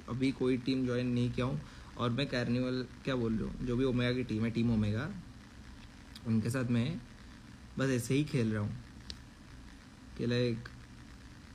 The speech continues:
practice रहे अपनी साइड, नहीं तो फिर practice ही नहीं होगा, फ़ायदा क्या फिर?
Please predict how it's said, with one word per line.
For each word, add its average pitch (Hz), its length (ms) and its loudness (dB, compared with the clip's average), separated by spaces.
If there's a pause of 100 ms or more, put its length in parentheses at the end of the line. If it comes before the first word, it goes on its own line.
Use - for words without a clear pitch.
(240)
practice 135 540 0
रहे 131 200 2
अपनी 123 340 2
साइड, 117 400 0 (440)
नहीं 123 100 0
तो 123 120 0
फिर 123 200 0 (260)
practice 123 380 0
ही 151 60 2
नहीं 143 120 4
होगा, 131 160 -2 (640)
फ़ायदा 110 240 0
क्या 135 140 -2
फिर? 123 180 -6